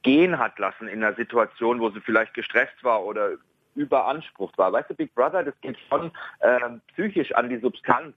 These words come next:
ne? Und da kommt man schon auch irgendwie mental an Grenzen, weil einfach diese Kameras und dieser Druck die ganze Zeit, der enge Raum, die Leute,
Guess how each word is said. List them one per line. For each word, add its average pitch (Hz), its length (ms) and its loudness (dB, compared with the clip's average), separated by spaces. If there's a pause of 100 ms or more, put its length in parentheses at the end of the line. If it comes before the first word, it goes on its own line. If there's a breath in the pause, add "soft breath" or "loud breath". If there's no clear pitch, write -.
(120)
ne? 107 120 -4
Und 104 160 -6
da 104 100 2
kommt 127 260 -6
man 120 100 -2
schon 131 220 -2
auch 127 160 -6
irgendwie 117 360 -4
mental 117 600 2
an 107 160 -16
Grenzen, 123 480 -4
weil 107 120 2
einfach 104 360 -4
diese 104 180 -12
Kameras 135 600 -2
und 113 100 -20
dieser 101 240 -2
Druck 147 320 -2
die 135 100 -10
ganze 113 360 -2
Zeit, 107 240 0
der 104 160 0
enge 107 260 -2
Raum, 135 400 0
die 104 80 -8
Leute, 120 540 -2